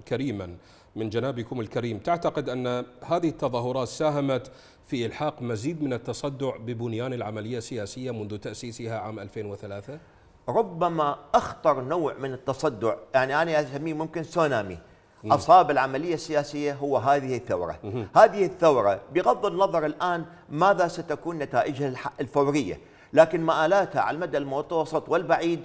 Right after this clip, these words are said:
Speaker 2: هي نهاية العملية السياسية. نهاية العملية السياسية كتبت الآن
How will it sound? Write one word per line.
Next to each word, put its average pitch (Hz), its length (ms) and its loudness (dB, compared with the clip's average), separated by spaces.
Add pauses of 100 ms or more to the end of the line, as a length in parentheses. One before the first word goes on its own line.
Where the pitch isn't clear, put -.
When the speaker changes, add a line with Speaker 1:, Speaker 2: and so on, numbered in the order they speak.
(240)
Speaker 2:
هي 143 160 -2
نهاية 135 340 -2
العملية 117 380 -4
السياسية. 78 580 -12 (340)
نهاية 160 300 4
العملية 160 320 -2
السياسية 156 500 -2
كتبت 165 540 -2
الآن 127 300 2